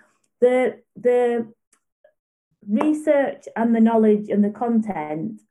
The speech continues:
was very applicable, but I just needed to actually work it in how that then transfers into how we do it in the football element, rather than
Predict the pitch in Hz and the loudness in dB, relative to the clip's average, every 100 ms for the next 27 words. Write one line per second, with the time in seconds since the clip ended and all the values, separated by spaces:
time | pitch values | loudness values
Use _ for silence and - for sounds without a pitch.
0 | _ - 196 190 185 208 202 190 - 180 | _ -6 -2 -2 0 2 2 0 -6 -16
1 | - 165 156 156 - _ _ - 202 214 | -12 -6 -4 -4 -10 _ _ -6 0 2
2 | 214 214 208 190 - 196 185 - - 180 | 4 4 4 2 -4 -4 -4 -6 -8 -4
3 | 180 180 - _ _ - 185 202 196 - | -2 -4 -12 _ _ -6 0 2 0 -4
4 | 196 180 180 - 185 185 185 - 185 185 | -6 -4 -6 -8 -6 -4 -4 -4 -4 -4
5 | 180 185 180 - 185 180 175 175 175 180 | -6 -10 -12 -4 -2 0 -4 -8 -10 -12
6 | 175 175 175 185 175 175 170 170 165 160 | -6 -4 -4 -4 -6 -6 -6 -6 -8 -12
7 | _ - 175 208 214 170 170 165 165 165 | _ -18 -4 -4 -2 -4 -2 -4 -4 -6
8 | 180 180 175 170 170 165 | -4 -4 -4 -4 -4 -8